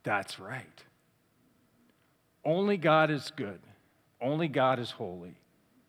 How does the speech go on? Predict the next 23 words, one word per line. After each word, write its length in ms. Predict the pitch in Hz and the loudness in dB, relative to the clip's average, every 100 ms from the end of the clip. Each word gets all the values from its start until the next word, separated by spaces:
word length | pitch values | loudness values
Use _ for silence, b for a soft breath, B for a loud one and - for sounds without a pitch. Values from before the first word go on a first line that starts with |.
| _ _ _ _ - | _ _ _ _ -4
Only 280 | 127 156 156 | -2 0 0
God 500 | 123 131 123 101 98 | 4 4 4 0 -6
is 280 | 117 104 101 | -6 -6 -6
good. 300 | - 95 82 - _ _ _ _ | -10 -10 -12 -18 _ _ _ _
And 180 | 117 120 | -6 -4
yet, 280 | 131 151 143 | 0 0 -2
how 460 | - - 156 165 180 | -10 -6 -2 0 0
many 360 | 170 156 160 | 0 -2 -4
people 520 | 156 151 131 117 107 | -4 -6 -6 -4 -8
in 220 | 101 117 117 | -6 -4 -4
this 260 | 113 - | -6 -8
world 360 | 123 117 98 92 | -6 -6 -6 -12
think 600 | - - 131 87 - - b b b _ | -18 -6 -6 -6 -14 -20 b b b _
that 140 | 110 | -4
if 180 | 120 - | -4 -4
they're 180 | 135 117 | -4 -4
good 520 | 101 104 139 156 151 139 | -6 -4 0 0 -2 -4
enough, 600 | 123 117 90 87 - - _ _ _ _ _ _ _ _ _ _ - | -4 -4 -8 -14 -20 -20 _ _ _ _ _ _ _ _ _ _ -16
they 220 | 110 110 | -4 -2
will 200 | 120 113 | -2 -2
inherit 460 | 110 90 110 101 98 | -4 -4 -4 -4 -6
eternal 420 | 95 110 92 87 | -10 -10 -10 -10
life? 200 | 85 | -12